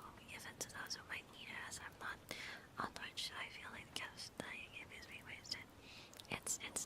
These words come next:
never a waste. It's never a waste. Free emotes. <laughs> Let's hope she can have a good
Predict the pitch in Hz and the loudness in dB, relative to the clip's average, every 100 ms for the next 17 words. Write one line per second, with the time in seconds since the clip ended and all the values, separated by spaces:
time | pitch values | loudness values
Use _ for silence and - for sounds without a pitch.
0 | - - - - - - - - - - | 4 4 6 4 4 0 2 0 0 -6
1 | - - - - - - - - - - | -10 -10 -12 -12 -10 -2 2 2 4 2
2 | - - - - - - - - - - | 4 2 2 0 2 2 2 -4 -6 -8
3 | - - - - - - - - - - | -10 -10 -10 -8 -6 -2 -2 0 0 2
4 | - - - - - - - - - - | 0 2 0 2 -2 -2 -6 -6 -10 -10
5 | - - - - - - - - - - | -10 -6 0 4 4 4 0 0 0 -4
6 | - - - - - - - - - - | -6 -8 -10 -10 -10 -10 -10 -10 -10 -10
7 | - - - - - - - - - - | -10 -10 -10 -10 -10 -2 0 2 0 4
8 | - - - - - - - | 2 4 -2 0 0 2 2